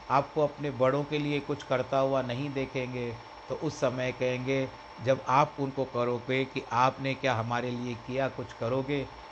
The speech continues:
तो क्या कहेंगे, "क्या आपने अपने बड़ों के लिए किया जो आप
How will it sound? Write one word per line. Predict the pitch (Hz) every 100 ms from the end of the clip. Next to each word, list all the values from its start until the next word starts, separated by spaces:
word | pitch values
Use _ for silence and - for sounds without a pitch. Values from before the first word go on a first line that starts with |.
| - -
तो |
क्या | 123 135 127
कहेंगे, | 131 120 123 135 135 131 - -
"क्या | 139 135 -
आपने | 127 143 135 147
अपने | 143 143 135
बड़ों | 127 131 131
के | 139
लिए | 131 127
किया | 117 123 131 139 139 - - - 110
जो | 131
आप | 131 123